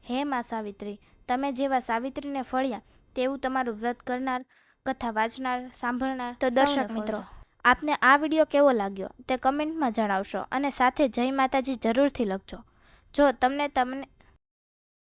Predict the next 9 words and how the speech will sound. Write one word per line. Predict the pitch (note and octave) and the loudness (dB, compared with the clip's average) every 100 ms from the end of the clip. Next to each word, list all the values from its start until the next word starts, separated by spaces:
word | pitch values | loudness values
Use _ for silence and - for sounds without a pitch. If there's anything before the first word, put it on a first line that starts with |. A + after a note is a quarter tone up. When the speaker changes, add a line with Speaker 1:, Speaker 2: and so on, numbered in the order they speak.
| _ - | _ 0
Speaker 1:
જો | C#4+ | 2
તમને | C#4+ C#4 C#4+ B3+ | 2 0 -2 -2
ધાર્મિક | A3+ A3+ C4+ C#4 | 0 0 -2 -2
વીડિયો | B3+ C4 C4+ | 2 4 4
જોવા | A#3+ C4 B3+ | 4 4 4
અને | - A#3+ C#4 | 2 -2 0
સાંભળવા | B3+ A#3+ C4+ B3+ | 2 4 4 2
ગમતા | A3+ B3+ C#4 C#4 | 2 0 2 2
હોય | G#3 | 2